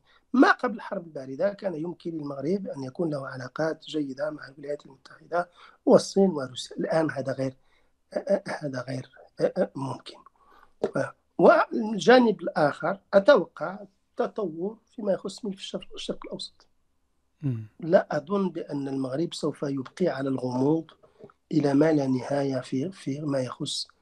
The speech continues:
Speaker 1: ملف الشرق الأوسط، لا أعتقد.
Speaker 2: جيد. آه، ربما سؤال على الهامش، على هامش هذا السؤال، هو بما أن الولايات المتحدة الأمريكية أصبحت الآن، آه، لا تركز بنفس الشكل على، آه، تصدير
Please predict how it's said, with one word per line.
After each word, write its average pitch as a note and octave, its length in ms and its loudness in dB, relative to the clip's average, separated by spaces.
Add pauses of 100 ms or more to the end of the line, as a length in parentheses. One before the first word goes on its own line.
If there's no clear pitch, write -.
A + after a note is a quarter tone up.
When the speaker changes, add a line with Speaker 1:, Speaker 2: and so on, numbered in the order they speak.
(500)
Speaker 1:
ملف - 360 0
الشرق - 260 -8
الأوسط، - 360 -6
لا G3 60 8
أعتقد. - 420 -2 (720)
Speaker 2:
جيد. B2 320 -4 (580)
آه، E3 240 4 (140)
ربما E3 440 2
سؤال E3 300 4
على D3 140 4
الهامش، C3+ 400 4
على A#2 120 4
هامش C#3 400 4
هذا B2 120 4
السؤال، B2+ 420 2
هو B2 440 2
بما C3 300 4
أن C#3+ 180 6
الولايات C3 640 2
المتحدة C3 440 0
الأمريكية C3 520 2
أصبحت - 420 0
الآن، C3 380 4 (520)
آه، B2+ 180 4
لا F3 160 6
تركز C#3+ 480 2
بنفس B2+ 240 4
الشكل C3 400 2
على، B2 480 4
آه، B2 200 2
تصدير C3+ 720 2